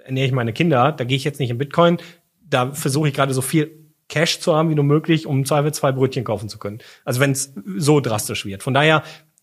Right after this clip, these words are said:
ähm, solche Krisenzeiten, Extremzeiten, äh, sind vielleicht auch nicht unbedingt gut, um darauf eine langfristige Entwicklung, auch eine langfristige Wahrnehmung als Inflationsschutz oder von mir aus als Krisenwährung wahrzunehmen.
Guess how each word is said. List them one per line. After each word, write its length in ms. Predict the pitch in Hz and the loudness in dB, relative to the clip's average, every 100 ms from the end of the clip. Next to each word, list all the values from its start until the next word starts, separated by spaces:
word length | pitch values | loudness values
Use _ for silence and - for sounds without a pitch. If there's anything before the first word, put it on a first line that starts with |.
| - | -2
ähm, 480 | 143 139 135 139 - 123 120 170 | 0 2 0 -2 -6 -10 -10 -2
solche 260 | 151 147 | 0 0
Krisenzeiten, 720 | 147 185 170 170 160 151 151 | -2 -2 0 0 0 0 -4
Extremzeiten, 960 | 147 143 - 160 180 - 147 139 147 135 | -8 -8 -2 0 2 0 0 -2 -2 -4
äh, 340 | 139 139 131 | -2 -2 -2
sind 300 | 131 131 147 | -2 -2 -2
vielleicht 340 | - 156 139 131 | -4 -2 -2 -2
auch 120 | - | -4
nicht 200 | 156 151 | -4 -2
unbedingt 300 | 151 139 135 | -4 -2 -2
gut, 240 | 143 156 | 0 -2
um 140 | - 135 | -2 0
darauf 420 | 127 135 135 - | 2 4 2 0
eine 120 | 139 | -2
langfristige 600 | 127 135 139 131 - 135 | 0 0 -2 -4 -4 -4
Entwicklung, 380 | 123 131 147 143 | -2 -2 -2 -4
auch 100 | 131 | -2
eine 120 | 139 | -2
langfristige 520 | 123 135 - 135 131 | -2 -2 -4 -6 -4
Wahrnehmung 580 | 117 127 131 135 131 131 | -2 0 0 -2 -4 -8
als 340 | 127 120 123 - - - - - | -6 -6 -6 -8 -12 -20 -16 -8
Inflationsschutz 960 | 151 131 147 160 156 - 139 139 135 | -4 -2 2 4 4 4 4 4 2
oder 160 | 135 127 | -4 -4
von 120 | 135 | -2
mir 160 | 135 135 | 0 0
aus 140 | 131 | -2
als 180 | 135 - | -4 -6
Krisenwährung 580 | - 165 131 131 123 117 | -2 0 0 0 0 0
wahrzunehmen. 540 | 127 - 113 110 151 | 0 0 -4 -2 -4